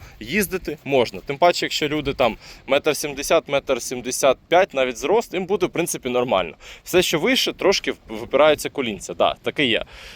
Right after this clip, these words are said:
Е, значить, по трактору. Е, примусова гідравліка, реверс, великі колеса, в принципі, більш-менш зручне розташування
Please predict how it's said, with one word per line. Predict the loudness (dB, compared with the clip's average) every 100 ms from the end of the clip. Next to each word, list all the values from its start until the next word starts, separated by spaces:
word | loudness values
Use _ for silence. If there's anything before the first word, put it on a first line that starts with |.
| 0
Е, | 4 4 6 4 4
значить, | 4 2 0
по | -2
трактору. | 4 4 4 -2 -2 -6 -18 -20 -16 -2
Е, | 0 2 0 -2 -10 -20 -4
примусова | 0 2 2 4 4
гідравліка, | 2 4 6 6 4 -2 -2 -2
реверс, | -2 0 2 2 0 -4 -16 -10
великі | -2 0 0 -2
колеса, | -2 2 2 2 0 -2
в | -2 -10 -8
принципі, | 0 0 0 -6 -10 -4
більш-менш | -4 -4 0 0 0
зручне | -2 -4 -4 2 4
розташування | 2 -2 -6 2 4 4 2 0